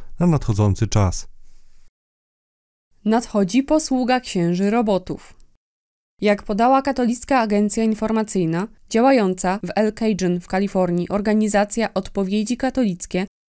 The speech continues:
Speaker 2: zajmująca się ewangelizacją i apologetyką, za pomocą sztucznej inteligencji stworzyła sztuczną postać katolickiego kapłana, ojca Justyna, którego zadaniem było udzielanie odpowiedzi w sprawach wiary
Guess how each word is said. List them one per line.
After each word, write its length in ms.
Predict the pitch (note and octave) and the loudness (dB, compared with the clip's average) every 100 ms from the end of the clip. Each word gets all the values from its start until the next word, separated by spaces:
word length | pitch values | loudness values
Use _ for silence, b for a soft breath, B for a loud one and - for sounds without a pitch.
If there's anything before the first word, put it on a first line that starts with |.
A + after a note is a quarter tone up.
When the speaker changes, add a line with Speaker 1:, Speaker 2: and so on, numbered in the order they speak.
| _ | _
Speaker 2:
zajmująca 640 | - A3 G#3+ G#3 A3 A3 A3+ | -2 0 2 2 0 -2 -4
się 160 | - | -4
ewangelizacją 920 | G#3+ G3+ G#3+ A3 G#3+ G3 G#3+ A3 A#3 A3+ | -4 -2 -2 0 0 0 0 0 -4 -2
i 160 | G3+ | -4
apologetyką, 800 | F#3 G#3 A3 G#3+ A#3 F3+ - F3 G3+ _ _ - | -6 -4 -2 -2 -4 -4 -4 -4 -6 _ _ -6
za 140 | F#3 | -2
pomocą 420 | G#3 A3 B3 C4 | 0 0 -2 -2
sztucznej 540 | C4+ - C#4+ - C#4+ C4+ | -4 -4 -4 -2 -2 0
inteligencji 720 | C#4 C4 A3+ E3+ D#3+ - A3+ | -2 -2 -2 -2 -4 -4 -4
stworzyła 540 | - - A3 A#3 A#3+ | -4 -2 0 2 0
sztuczną 480 | A#3+ C#4 C4+ - C#4+ | 0 -6 -6 -2 -2
postać 420 | B3+ A#3 - A3+ | -2 -4 -6 -8
katolickiego 720 | - C4 B3 A3 - G#3+ G3+ | -6 -4 -2 -4 -4 -4 -4
kapłana, 520 | A3+ C#4 B3+ G3 D3+ E3+ _ _ _ - | -4 -4 -2 -4 -4 -10 _ _ _ 0
ojca 320 | G#3+ G#3+ B3+ | 0 2 0
Justyna, 580 | A#3 C4 - G#3 E3+ F#3+ - _ _ - | 2 0 0 -2 0 -2 -6 _ _ -10
którego 340 | - A#3 A#3 | -2 0 2
zadaniem 500 | A3+ A3 B3+ C#4 C4+ | 0 2 4 4 4
było 240 | C4 C4 A#3+ | 4 2 2
udzielanie 600 | A#3+ A#3 A3+ B3+ C4 - | 0 2 2 2 0 -2
odpowiedzi 640 | - C#4 G#3+ F3 D#3+ A3 | -4 -2 0 0 -2 -4
w 60 | |
sprawach 480 | - - A#3+ A#3 - | -4 -2 -2 -2 -2
wiary 440 | G3 A3 A#3 A#3+ | 0 2 2 0